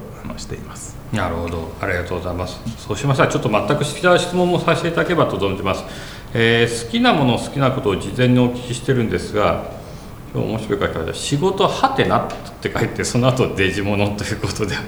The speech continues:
Speaker 2: お二つお答えしてるんですが、えー、仕事、仕事好きしてらっしゃると思うんですが「はてな」って入れたのは何か理由があられますでしょうか？
Speaker 1: いや、まあ、他にも、あの、趣味が欲しいなと思うんですよね。あの、何かというと、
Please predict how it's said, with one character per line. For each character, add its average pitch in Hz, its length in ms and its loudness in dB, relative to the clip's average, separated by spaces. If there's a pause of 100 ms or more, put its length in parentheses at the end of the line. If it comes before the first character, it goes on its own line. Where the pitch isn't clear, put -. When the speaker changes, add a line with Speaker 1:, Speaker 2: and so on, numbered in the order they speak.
Speaker 2:
お 104 80 2
二 - 260 0
つ - 100 -2
お 127 60 0
答 - 260 0
え 120 80 4
し - 40 -6
て 139 60 4
る - 20 2
ん - 20 2
で - 0 -
す - 100 -4
が、 98 100 0 (680)
え 135 240 6
ー、 135 60 4
仕 175 180 0
事、 226 560 4
仕 - 140 -2
事 294 240 4
好 285 100 0
き 269 160 6
し - 100 0
て 254 80 4
ら 233 120 6
っ - 20 0
し - 100 2
ゃ 220 40 6
る - 60 2
と 120 100 4
思 - 100 2
う 123 60 4
ん - 20 2
で - 80 -4
す 107 100 -2
が - 60 -4
「は - 300 2
て 175 60 0
な」 131 100 6
っ - 160 -2
て - 160 2
入 135 120 8
れ 139 80 0
た - 200 -4
の 147 80 0
は 110 100 0
何 139 240 2
か 110 120 6
理 95 200 -2
由 123 80 0
が - 80 2 (140)
あ - 40 0
ら - 40 0
れ 135 80 4
ま 139 160 2
す - 80 -4
で 87 80 -2
し - 80 -8
ょ - 20 -10
う - 80 -10
か？ - 60 -4
Speaker 1:
い - 40 -4 (640)
や、 143 120 2
ま 127 60 2
あ、 - 20 0
他 156 260 2
に 202 80 6
も、 120 340 6
あ 104 80 2
の、 98 100 0
趣 90 340 -4
味 147 80 0
が 101 80 2
欲 117 100 0
し - 140 -2
い 135 40 4
な 104 360 4 (960)
と 117 80 2
思 123 120 6
う 120 40 6
ん 85 180 2
で - 60 -6
す - 80 -6
よ 90 100 -2
ね。 135 300 0
あ 92 120 2
の、 85 320 -2
何 147 200 4
か 120 140 6
と 95 100 -4
い - 20 0
う 90 40 -4
と、 87 140 -2